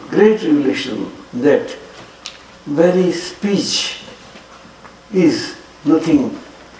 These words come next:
but a tape record. But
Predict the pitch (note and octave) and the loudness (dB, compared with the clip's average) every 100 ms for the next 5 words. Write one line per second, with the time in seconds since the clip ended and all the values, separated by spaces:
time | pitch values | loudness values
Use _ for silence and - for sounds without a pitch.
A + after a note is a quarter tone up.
0 | - C3+ C3 B2+ - - - G#2 F#2+ - | -16 -6 -6 -6 -6 -4 -4 -4 -8 -2
1 | - - - - - - - - - - | -2 -2 -10 -18 -20 -20 -20 -20 -20 -20
2 | - - - - - - D3+ | -20 -20 -20 -20 -20 -8 -8